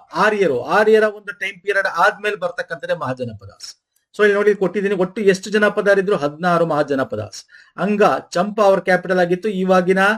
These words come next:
ಮಾಡರ್ನ್ ಲೊಕೇಶನ್ ಮುಂಗೆ ಅಥವಾ ಬಗಲ್ಪುರದಲ್ಲಿ ಇರ್ತಕ್ಕಂಥದ್ದು. ಮಗಧ ಗಿರಿವರ್ಜ ಅಥವಾ ರಾಜಗೃಹ ಅಂತ ಕರಿತೀವಿ, ಗಯಾ ಪಟ್ನಾದಲ್ಲಿ ಬರ್ತಕ್ಕಂಥದ್ದು. ಓಕೆ, ವತ್ಸ, ಕೌಸುಂಬಿ, ಕಾಶಿ, ಕಾಶಿ, ಬನಾರಸ್, ಇವಾಗಿನ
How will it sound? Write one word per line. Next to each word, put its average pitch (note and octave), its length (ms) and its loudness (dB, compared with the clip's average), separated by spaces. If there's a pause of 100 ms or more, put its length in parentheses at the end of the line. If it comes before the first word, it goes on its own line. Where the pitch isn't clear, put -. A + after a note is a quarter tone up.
(320)
ಮಾಡರ್ನ್ G3 340 2
ಲೊಕೇಶನ್ G3 460 0
ಮುಂಗೆ F#3 300 0
ಅಥವಾ G3 260 2
ಬಗಲ್ಪುರದಲ್ಲಿ F3+ 800 0
ಇರ್ತಕ್ಕಂಥದ್ದು. A#2+ 880 -6 (460)
ಮಗಧ G#3 280 4 (840)
ಗಿರಿವರ್ಜ G#3 500 2
ಅಥವಾ G3 280 0
ರಾಜಗೃಹ F3+ 600 2
ಅಂತ F3+ 100 0
ಕರಿತೀವಿ, F3 400 -4
ಗಯಾ D#3+ 320 2
ಪಟ್ನಾದಲ್ಲಿ F3 640 -2
ಬರ್ತಕ್ಕಂಥದ್ದು. G#2+ 960 -12 (280)
ಓಕೆ, G#3+ 460 -2
ವತ್ಸ, F#3 320 -2
ಕೌಸುಂಬಿ, F3+ 720 2
ಕಾಶಿ, F#3 480 -2
ಕಾಶಿ, F3 360 -2
ಬನಾರಸ್, D#3 580 -2
ಇವಾಗಿನ D#3 300 -8